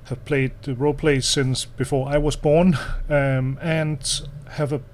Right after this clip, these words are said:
some great perspective on the sci-fi genre, metagaming, and how to apply rules. So, um, this is our themes. Um,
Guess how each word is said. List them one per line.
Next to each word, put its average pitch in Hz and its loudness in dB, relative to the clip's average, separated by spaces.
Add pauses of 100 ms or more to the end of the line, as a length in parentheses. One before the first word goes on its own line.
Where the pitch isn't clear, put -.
(640)
some - -4
great 156 0
perspective 151 -2
on 131 0
the 123 -4
sci-fi 147 0
genre, 139 0
metagaming, 139 -2
and 123 -4 (280)
how 143 2
to 139 0
apply 135 0
rules. 135 -2 (640)
So, 127 -2
um, 110 -10 (280)
this 143 -2
is 143 -6
our 131 0
themes. 156 -4 (260)
Um, 117 -8